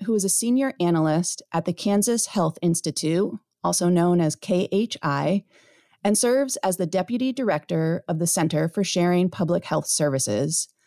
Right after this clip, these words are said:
a national initiative managed by K H I with support from the Robert Wood Johnson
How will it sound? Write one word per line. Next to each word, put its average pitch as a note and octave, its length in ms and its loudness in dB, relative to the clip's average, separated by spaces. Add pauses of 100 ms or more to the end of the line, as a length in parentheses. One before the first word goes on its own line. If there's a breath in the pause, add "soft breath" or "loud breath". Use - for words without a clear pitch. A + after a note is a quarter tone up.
(260)
a F#3 60 2
national G3 500 0
initiative F3 540 0
managed E3 420 2
by D#3 260 0
K - 160 -6
H F#3+ 300 -2
I D#3 460 -2 (180)
with F#3+ 140 -2
support D3+ 580 0
from F3 160 0
the E3 100 2
Robert E3 400 -2
Wood D#3 320 -2
Johnson C#3+ 400 -6